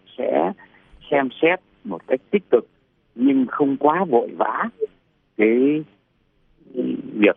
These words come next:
thông qua hiệp định T P P này là bởi vì là Việt Nam còn phải cân nhắc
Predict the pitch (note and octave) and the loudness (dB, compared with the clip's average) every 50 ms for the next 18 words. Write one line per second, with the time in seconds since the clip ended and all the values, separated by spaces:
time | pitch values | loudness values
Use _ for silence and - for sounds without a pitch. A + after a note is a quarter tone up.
0 | _ - - C3 C3 B2 C3+ C3 B2+ B2 B2 A2 G#2+ F#2 F2 F#2+ - - - - | _ -6 -4 -2 -2 2 2 2 2 2 0 -4 -4 -4 -4 -6 -8 -8 -2 0
1 | C3 A#2+ A#2 C3 A#2 - C3 B2+ B2 B2 G#2+ F#2+ D#2+ - _ _ _ _ _ _ | 0 0 2 0 0 2 2 2 2 2 0 -2 -2 -6 _ _ _ _ _ _
2 | _ _ _ _ _ _ - G2 G2 G2 F#2+ F#2+ F#2+ F#2+ F2+ E2+ D#2 D#2+ G2+ G#2 | _ _ _ _ _ _ -4 0 0 2 2 0 -2 -6 -8 -8 -6 -4 -4 -2
3 | G2+ F#2+ F2+ D#2+ - _ _ _ _ _ _ _ - F2+ F2 F2 E2 D#2+ F2+ G2 | -2 -2 -2 -4 -8 _ _ _ _ _ _ _ -10 -6 -4 -4 -4 -4 -4 -6
4 | - A2 A2+ B2 B2 B2 A#2+ A#2 A2 - _ _ _ _ _ _ _ _ _ _ | -2 0 2 2 2 0 -2 -6 -10 -14 _ _ _ _ _ _ _ _ _ _
5 | F2+ F2+ F2 E2+ D#2+ D2 - - E2+ D2+ C#2 C#2 C2 - - C#3 - B2+ C3+ E3 | -4 -2 -2 -2 -4 -8 -12 -10 -8 -6 -6 -6 -10 -6 -4 -2 0 2 2 2
6 | F3+ | 0